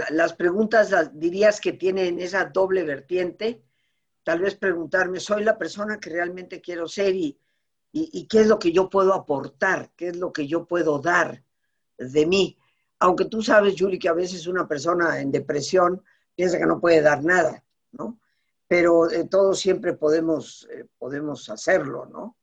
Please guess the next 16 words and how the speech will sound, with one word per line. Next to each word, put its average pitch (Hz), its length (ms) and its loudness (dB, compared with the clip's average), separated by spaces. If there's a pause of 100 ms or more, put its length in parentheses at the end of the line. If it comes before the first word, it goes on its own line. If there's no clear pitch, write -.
(640)
Ahora, 202 440 4
muchas 269 500 2
veces 220 760 2 (580)
tú 208 220 -2
empezaste 180 640 -2
diciendo, 151 500 -2
cuando 127 280 -6
te 113 100 -14
pregunté 123 400 -6
el 156 160 -2 (140)
cómo 170 280 0
te 135 120 -8
acercaste 127 480 -8
a - 20 0
la 127 160 2
logoterapia, 139 680 0